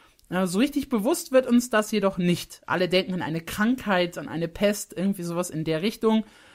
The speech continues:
Ähm, wir machen uns mit Meister Togo dahin auf, entdecken, äh, das Problem mit Cho, beseitigen es, äh, und müssen ihn dann dementsprechend auch besiegen. Diese Krankheit, von der die meisten Leute ausgingen,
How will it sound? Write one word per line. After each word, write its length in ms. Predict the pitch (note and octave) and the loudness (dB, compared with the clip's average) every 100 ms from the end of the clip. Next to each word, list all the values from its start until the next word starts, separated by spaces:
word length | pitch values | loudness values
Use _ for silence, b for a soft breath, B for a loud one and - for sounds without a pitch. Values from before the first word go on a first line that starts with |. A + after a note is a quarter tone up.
| b b | b b
Ähm, 300 | E3 E3+ E3 D3 | -2 0 -2 -4
wir 400 | F3+ F#3 F#3 F#3 | 2 8 8 8
machen 280 | F3+ F#3+ F#3 | 2 -2 -2
uns 120 | F#3 | -6
mit 120 | F#3 | -4
Meister 340 | E3 F#3 F#3+ E3+ | -2 -2 -2 -2
Togo 300 | G#3 G3 F3+ | 0 0 0
dahin 280 | D#3+ D#3+ D#3+ | -2 -2 -2
auf, 420 | G#3 A#3+ B3 - b b b b | 0 0 -2 -16 b b b b
entdecken, 800 | F3+ E3 G3 A3 G3+ G3 F#3 - | -8 2 2 4 2 2 -4 -10
äh, 180 | F3 E3+ | -6 -2
das 240 | E3+ - | -2 -4
Problem 360 | F#3 F3+ A#3+ B3 | -8 2 6 6
mit 200 | G#3 - | 4 0
Cho, 320 | G#3 G3 G3+ _ | 2 2 0 _
beseitigen 680 | E3+ D#3 D3+ F#3+ G#3+ F#3 D#3+ | -6 2 2 2 0 -2 -2
es, 420 | F3+ - - - G#3+ | -6 -6 -12 -16 -14
äh, 300 | F3+ E3+ E3+ | -10 -6 -6
und 200 | E3 E3 | -4 -2
müssen 320 | G3 - C#3 | -2 -2 -6
ihn 280 | F#3 G3+ G3+ | 2 4 4
dann 340 | E3 E3+ E3+ _ - | 2 2 -4 _ -6
dementsprechend 640 | E3+ F3 - E3+ F#3 E3 | -2 -2 -4 -4 -2 -2
auch 140 | D3+ - | -4 -4
besiegen. 560 | D#3 C#3+ D#3 A#2+ - _ b b b b b b _ | -6 -2 -4 -4 -8 _ b b b b b b _
Diese 640 | E3+ D#3+ E3 E3 E3+ E3 - _ - | -6 0 4 6 6 4 -6 _ -12
Krankheit, 640 | - A3 D4 - A#3 A#3 | 2 4 4 4 2 0
von 220 | A3+ G3+ | -6 -4
der 100 | F#3+ | -2
die 80 | F#3 | 0
meisten 340 | F#3+ F#3+ G3+ F#3 | 0 0 -2 -2
Leute 240 | F#3 F#3+ | -2 0
ausgingen, 540 | F#3+ G3 F#3+ F#3 F#3 | -2 -2 -4 -2 -2